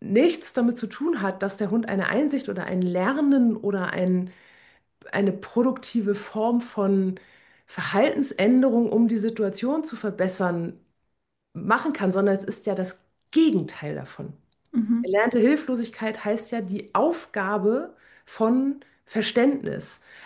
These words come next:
Speaker 1: auch nicht mehr verstehen wollen und gar keine Lösung haben.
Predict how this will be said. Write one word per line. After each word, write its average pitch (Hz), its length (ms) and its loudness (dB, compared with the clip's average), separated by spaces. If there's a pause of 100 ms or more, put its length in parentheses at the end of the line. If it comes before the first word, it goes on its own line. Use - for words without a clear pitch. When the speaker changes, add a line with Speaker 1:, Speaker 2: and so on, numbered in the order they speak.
Speaker 1:
auch 196 160 2
nicht 226 140 4
mehr 226 100 4
verstehen 220 520 0
wollen 254 520 4 (460)
und 202 240 -2
gar 220 240 0
keine 254 320 2
Lösung 202 560 2
haben. 156 520 -8